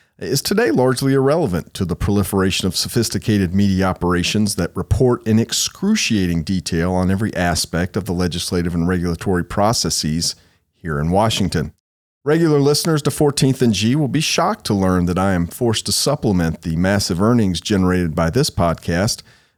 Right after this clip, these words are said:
uh, by working as a federally registered lobbyist. Before my first cup of coffee, my inbox is filled with dozens of news stories and analyses from services like Politico,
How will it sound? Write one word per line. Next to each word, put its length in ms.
uh, 80
by 160
working 400
as 100
a 60
federally 500
registered 460
lobbyist. 640
Before 260
my 160
first 320
cup 220
of 100
coffee, 460
my 240
inbox 600
is 200
filled 280
with 220
dozens 480
of 180
news 280
stories 500
and 180
analyses 720
from 200
services 560
like 200
Politico, 800